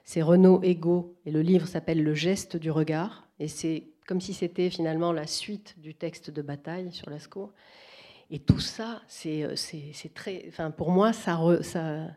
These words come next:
d'une certaine façon, ça rejoint Vite Forêt, c'est-à-dire je, je l'avais en toile de fond, même si je suis pas du tout savante comme, euh, euh, Renaud Ego, par exemple, euh, ou même comme Georges Bataille, je, je me situe pas, voilà, je suis pas savante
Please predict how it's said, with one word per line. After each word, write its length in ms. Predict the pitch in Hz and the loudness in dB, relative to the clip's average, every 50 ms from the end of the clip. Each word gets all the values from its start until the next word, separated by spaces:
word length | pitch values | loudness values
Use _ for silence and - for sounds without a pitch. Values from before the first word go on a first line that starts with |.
| _ _ _ _ - | _ _ _ _ -16
d'une 220 | - - 170 185 | -6 -2 0 0
certaine 320 | 185 220 208 208 220 208 202 | 2 2 2 4 4 2 2
façon, 360 | 208 208 196 196 - 226 226 | 2 0 -2 0 0 -2 -2
ça 200 | 220 - 165 160 | -2 -2 -4 0
rejoint 400 | 165 170 180 175 185 196 202 185 | 2 4 4 6 6 6 6 4
Vite 200 | 175 190 185 - | 2 0 -2 0
Forêt, 300 | - 196 190 180 185 170 | 2 2 2 2 2 0
c'est-à-dire 380 | 165 - 170 156 151 180 180 | -2 -4 -8 -6 -4 -4 -6
je, 80 | 180 180 - | -6 -8 -12
je 120 | 165 175 175 | -10 -10 -6
l'avais 320 | 170 170 170 175 190 208 | -6 -6 -6 -2 0 2
en 200 | 196 180 175 170 - - - - _ - | 2 2 0 -2 -6 -14 -20 -20 _ -4
toile 180 | - 180 175 | -2 -2 0
de 80 | 165 165 | -2 -4
fond, 160 | 160 - 214 | -2 -2 0
même 160 | 202 180 175 | 2 2 2
si 180 | 180 - - 185 | 0 0 0 0
je 100 | 160 165 | 0 0
suis 220 | 160 - - 165 | -2 -2 -6 -10
pas 200 | - - 170 160 | -6 -4 -2 -2
du 220 | 160 156 180 190 185 | -2 0 0 0 0
tout 200 | - 190 190 185 - - - - _ _ | 0 -4 -4 -4 -8 -14 -20 -20 _ _
savante 640 | - - - 175 160 165 180 180 165 160 - - _ _ _ - | -12 -4 -2 0 2 4 4 4 2 0 -4 -18 _ _ _ -8
comme, 240 | - 156 156 151 | -6 -4 -4 -4
euh, 360 | 143 143 139 139 135 147 151 156 - - - - - - - | -4 -4 -4 -6 -6 -8 -8 -10 -12 -16 -20 -20 -20 -12 -8
euh, 160 | 147 139 135 | -6 -6 -4
Renaud 260 | 135 139 143 143 143 147 | -2 -2 0 0 0 -2
Ego, 280 | 147 147 147 180 214 | -2 0 0 0 0
par 200 | 233 226 - 143 | 0 -2 -8 -10
exemple, 380 | 143 143 151 170 196 220 - - - - - - - - - - - | -8 -6 -6 -6 -6 -6 -8 -14 -18 -16 -16 -14 -14 -16 -12 -6 0
euh, 500 | 170 165 160 160 160 160 156 156 151 - | 2 4 6 6 6 6 6 6 4 4
ou 100 | 175 180 | 4 4
même 220 | 160 156 143 139 | 4 4 2 0
comme 180 | 131 - 143 139 | -2 0 0 0
Georges 280 | 139 143 156 156 147 151 | 0 0 0 -2 -2 -4
Bataille, 360 | 147 151 - 196 196 202 190 | -6 -4 -2 -2 -2 -2 -2
je, 140 | - - - | -6 -10 -6
je 140 | 160 170 | -2 0
me 80 | 160 156 | 0 0
situe 340 | 151 - - - - - 165 | -2 -6 -16 -18 -18 -20 -18
pas, 360 | - - 160 156 156 147 143 147 143 151 - | -12 -10 -8 -8 -8 -10 -12 -14 -14 -12 -8
voilà, 260 | 156 147 151 185 170 | -6 -4 -2 -2 -2
je 100 | 135 139 | -2 -4
suis 200 | 147 - - - | -8 -10 -12 -8
pas 140 | - 151 143 | -8 -8 -8
savante 600 | - - - 165 156 165 180 185 180 - - | -8 -6 -4 -4 -2 -2 -4 -6 -8 -12 -20